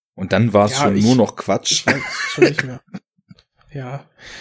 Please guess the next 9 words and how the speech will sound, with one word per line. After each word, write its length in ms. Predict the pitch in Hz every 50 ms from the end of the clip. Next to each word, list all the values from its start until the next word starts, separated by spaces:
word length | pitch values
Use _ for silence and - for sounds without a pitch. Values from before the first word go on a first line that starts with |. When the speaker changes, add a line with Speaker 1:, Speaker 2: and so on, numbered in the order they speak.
| - - -
Speaker 2:
Aber 180 | - 139 160 165
der 140 | - 156
erste 320 | 139 151 185 202 - 196 185
hat 140 | 185 185 -
einfach 300 | 151 170 170 - 170 139
auch 200 | 143 156 156 -
diese 300 | - - 151 147 147 143
Szene, 640 | - - - 143 151 165 180 180 185 180 180 170 -
ähm, 540 | - 156 160 156 156 156 156 156 156 156